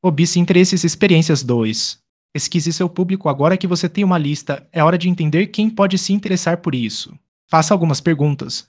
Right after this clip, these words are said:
Quem se beneficiaria do que você sabe? Quais problemas você pode ajudar a resolver? Onde essas pessoas costumam se reunir?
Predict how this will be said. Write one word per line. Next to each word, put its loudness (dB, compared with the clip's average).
Quem 2
se -2
beneficiaria 2
do 0
que -4
você 0
sabe? 0
Quais 2
problemas 2
você -2
pode 2
ajudar 2
a 2
resolver? -2
Onde 4
essas 2
pessoas 0
costumam 2
se -2
reunir? -2